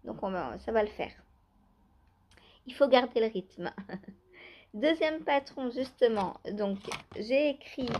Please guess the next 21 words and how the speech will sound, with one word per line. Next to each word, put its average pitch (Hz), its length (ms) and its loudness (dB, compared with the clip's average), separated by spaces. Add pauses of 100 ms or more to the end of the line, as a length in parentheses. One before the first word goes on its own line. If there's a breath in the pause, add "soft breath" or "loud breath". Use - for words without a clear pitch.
(200)
la 240 200 6
pointe 214 540 -6
déjà. 190 460 -2 (1500 soft breath)
Et 269 280 0 (540)
par 226 220 -8
contre, 254 280 -6
j'ai 220 80 0
pas - 220 -4
eu - 80 0
le 233 60 -6
temps 262 180 0
de 240 140 6
finir 240 400 0
de 226 60 8
la 214 180 8
tricoter. - 680 -4 (1040)
Donc 226 300 -2
là, 262 180 6
je 254 140 2
la 233 140 6
tricote 240 500 -4